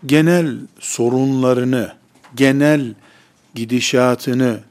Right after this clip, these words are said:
konuşuruz hep. Mesela dünyada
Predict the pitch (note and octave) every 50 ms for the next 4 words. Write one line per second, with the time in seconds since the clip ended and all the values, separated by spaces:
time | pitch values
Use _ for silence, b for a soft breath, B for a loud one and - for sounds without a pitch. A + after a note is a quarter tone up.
0 | _ _ - - - A2 A2 G#2 G2 - - G2+ G2 G2+ F2+ - - F2+ - -
1 | - - - - _ _ _ _ _ _ b b b b b b b b b b
2 | b b b b b - - C#3 D3 C#3 - F3+ D#3+ C#3 C#3 C#3 C#3 C#3 D3 -
3 | - - - D4+ G3 B2+ A2+ C3+ C#3 C#3+ C#3 C#3 C3+ B2+ A#2 A2+ G2+ A#2 B2+ D3+
4 | F3 F#3+ - _